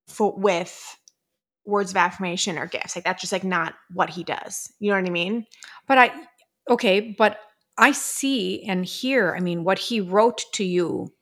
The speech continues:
Speaker 2: so eloquently, Katie.
Speaker 1: Yes,
Speaker 2: Eh,
Speaker 1: he,
Speaker 2: uh,
Speaker 1: he, he will have moments of it, for
Speaker 2: you
Speaker 1: sure.
Speaker 2: know, for your vi-, uh, wedding video was
Speaker 1: For
Speaker 2: just
Speaker 1: sure.
Speaker 2: like, my goodness.
Speaker 1: And I'm not saying he doesn't do it all the time.
Speaker 2: Yeah.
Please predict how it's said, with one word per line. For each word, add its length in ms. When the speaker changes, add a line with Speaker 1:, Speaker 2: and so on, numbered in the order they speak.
Speaker 2:
so 460
eloquently, 640
Katie. 260
Speaker 1:
Yes, 380
Speaker 2:
Eh, 100
Speaker 1:
he, 140
Speaker 2:
uh, 80
Speaker 1:
he, 140
he 240
will 180
have 340
moments 360
of 120
it, 120
for 120
Speaker 2:
you 60
Speaker 1:
sure. 100
Speaker 2:
know, 40
for 180
your 220
vi-, 280
uh, 100
wedding 280
video 380
was 180
Speaker 1:
For 120
Speaker 2:
just 280
Speaker 1:
sure. 80
Speaker 2:
like, 140
my 260
goodness. 340
Speaker 1:
And 80
I'm 80
not 120
saying 120
he 80
doesn't 240
do 100
it 80
all 120
the 120
time. 180
Speaker 2:
Yeah. 220